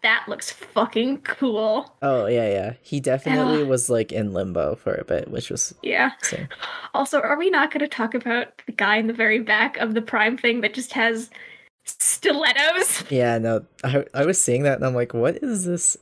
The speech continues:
Speaker 2: um, what are
Speaker 1: What
Speaker 2: these
Speaker 1: are his, he
Speaker 2: proportions?
Speaker 1: has l-,
Speaker 2: <laughs> These
Speaker 1: okay, there
Speaker 2: proportions.
Speaker 1: are stu-, he, what are these proportions? Are he, is he wearing stilts?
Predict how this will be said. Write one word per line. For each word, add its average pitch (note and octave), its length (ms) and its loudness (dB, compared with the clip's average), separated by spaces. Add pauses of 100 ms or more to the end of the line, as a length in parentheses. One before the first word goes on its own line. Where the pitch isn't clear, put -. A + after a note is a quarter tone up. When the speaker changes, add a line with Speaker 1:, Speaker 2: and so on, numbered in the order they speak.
Speaker 2:
um, A#2+ 420 -2 (400)
what B3+ 100 -2
are - 100 2
Speaker 1:
What F#4 180 2
Speaker 2:
these F#4 100 2
Speaker 1:
are D4+ 100 4
his, - 40 0
he D4 180 2
Speaker 2:
proportions? D4+ 480 2
Speaker 1:
has F4 500 0
l-, A3+ 360 -8
Speaker 2:
<laughs> - 180 -14
These - 600 0
Speaker 1:
okay, C4 260 2
there B3+ 180 2
Speaker 2:
proportions. E4+ 420 0
Speaker 1:
are B3+ 80 4
stu-, - 280 -8
he, C4 240 0 (140)
what B3 220 -4 (100)
are F#4 180 2
these D4 180 0
proportions? C4 500 0
Are C#4 140 2
he, - 100 -8
is D4+ 140 0
he G4+ 60 2
wearing D5 400 -2
stilts? - 680 0